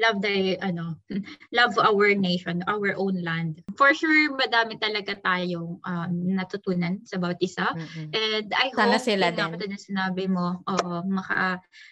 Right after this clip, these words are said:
Speaker 1: um, kahit papaano maka-influence or maka,
Speaker 2: Mm-mm.
Speaker 1: makakatok kami sa bawat pinto ng, uh, mamboboto or mga sumusuporta sa ating
Speaker 2: Mm-mm.
Speaker 1: mga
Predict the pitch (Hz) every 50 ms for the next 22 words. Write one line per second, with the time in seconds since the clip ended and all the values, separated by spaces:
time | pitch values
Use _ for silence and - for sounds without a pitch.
0 | _ _ - 220 214 202 208 214 214 226 226 220 226 - 226 226 220 208 208 208
1 | 214 208 208 208 202 202 - 202 196 190 185 - 208 214 196 - 214 208 202 196
2 | 190 196 196 - - 208 226 226 220 214 226 233 233 - - 220 214 208 202 196
3 | 196 196 190 _ _ - 220 214 202 196 202 196 196 190 185 180 170 165 165 233
4 | 233 233 - - - - - 226 220 220 208 208 202 202 - 208 196 185 180 180
5 | 180 180 185 - - 190 180 180 180 180 175 170 170 170 175 185 202 202 180 175
6 | 170 170 - - - - - - - 208 208 214 214 208 214 202 - 226 240 247
7 | 240 240 240 220 185 202 202 202 196 190 190 190 196 - - 196 196 185 190 190
8 | - 214 202 196 185 185 - 190 185 _ 175 170 165 156 - - 170 160 - -
9 | 196 185 165 131 156 170 160 170 165 165 165